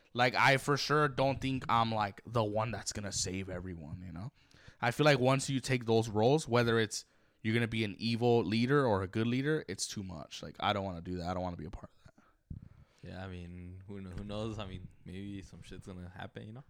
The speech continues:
Speaker 1: Yeah, like, I wanna inspire young podcasters, young Latino content creators. Like, I'm down with all that shit. But I'm not gonna be like, like, "Oh, like, the Illuminati and this and that." Like, I, I can't go that,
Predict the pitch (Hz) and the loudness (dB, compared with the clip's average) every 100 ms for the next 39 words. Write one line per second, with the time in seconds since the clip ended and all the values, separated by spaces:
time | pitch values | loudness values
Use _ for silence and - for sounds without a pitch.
0 | _ 110 104 90 87 135 139 165 180 170 | _ 0 2 0 2 4 8 8 8 6
1 | 143 131 - 135 143 143 131 113 120 120 | 4 2 6 8 8 6 4 2 2 2
2 | 117 117 120 120 117 120 120 113 110 113 | 2 4 4 4 0 0 0 2 2 0
3 | 107 110 - 113 113 - 113 113 107 113 | -2 -4 -2 -2 -2 2 0 2 -2 0
4 | 110 110 104 98 113 113 104 104 92 92 | 2 0 -2 -2 0 0 0 -2 -2 -4
5 | 87 - - 90 - _ _ _ _ - | -4 -8 -10 -10 -14 _ _ _ _ 2
6 | 120 120 123 123 113 107 107 95 92 - | 4 4 2 2 0 -2 -4 -4 -6 -12
7 | 95 - 117 110 98 95 82 - 139 - | -16 -8 -4 -4 -6 -10 -14 -14 -16 -16
8 | - _ - _ - 120 127 123 123 123 | -18 _ -20 _ -8 -2 2 6 6 6
9 | 139 175 156 117 117 131 135 120 131 131 | 8 10 8 4 2 0 0 2 4 6
10 | 110 95 101 117 127 120 - _ _ _ | 4 2 4 6 4 2 -4 _ _ _
11 | _ _ _ _ _ _ _ _ 127 156 | _ _ _ _ _ _ _ _ 4 4
12 | 151 156 151 147 143 - 131 131 131 123 | 2 4 6 6 2 0 4 6 6 6
13 | 123 | 4